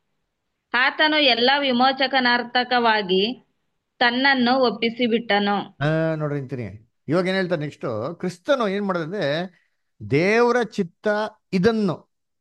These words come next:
Speaker 2: ನೆರವೇರಿಸೋದಿಕ್ಕೆ ಏನಪ್ಪ ಮಾಡಿದ್ರು ಅಂದ್ರೆ ತನ್ನನ್ನು ತಾನೇ ಏನ್ ಮಾಡೋದಂತೆ? ವಿಮೋಚನಾ ಕ್ರಯಧನವಾಗಿ ಒಪ್ಪಿಸಿದ್ರು, ವಿಮೋಚನಾರ್ಥಕವಾಗಿ ಅಂತ ಹೇಳ್ತಾರೆ. ಅದಕ್ಕೆ ವರ್ಡ್ ರ್ಯಾನ್ಸಮ್ ಅಂತ, ಅಂದ್ರೆ ಇನ್ನೊಂದು ಪದ ಹೇಳ್ಬೇಕು ಕನ್ನಡದಲ್ಲಿ, ವಿಮೋಚನಾ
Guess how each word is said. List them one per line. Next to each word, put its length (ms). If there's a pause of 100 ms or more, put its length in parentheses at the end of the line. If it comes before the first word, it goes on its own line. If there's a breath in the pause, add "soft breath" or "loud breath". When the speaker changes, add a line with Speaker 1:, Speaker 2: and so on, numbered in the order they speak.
Speaker 2:
ನೆರವೇರಿಸೋದಿಕ್ಕೆ 1300 (240)
ಏನಪ್ಪ 480
ಮಾಡಿದ್ರು 400
ಅಂದ್ರೆ 520 (180)
ತನ್ನನ್ನು 380
ತಾನೇ 380
ಏನ್ 100
ಮಾಡೋದಂತೆ? 640 (360)
ವಿಮೋಚನಾ 920 (320)
ಕ್ರಯಧನವಾಗಿ 920
ಒಪ್ಪಿಸಿದ್ರು, 720
ವಿಮೋಚನಾರ್ಥಕವಾಗಿ 1600
ಅಂತ 140
ಹೇಳ್ತಾರೆ. 260 (320)
ಅದಕ್ಕೆ 240
ವರ್ಡ್ 260
ರ್ಯಾನ್ಸಮ್ 540
ಅಂತ, 200
ಅಂದ್ರೆ 240
ಇನ್ನೊಂದು 320
ಪದ 140
ಹೇಳ್ಬೇಕು 280
ಕನ್ನಡದಲ್ಲಿ, 580 (340 soft breath)
ವಿಮೋಚನಾ 600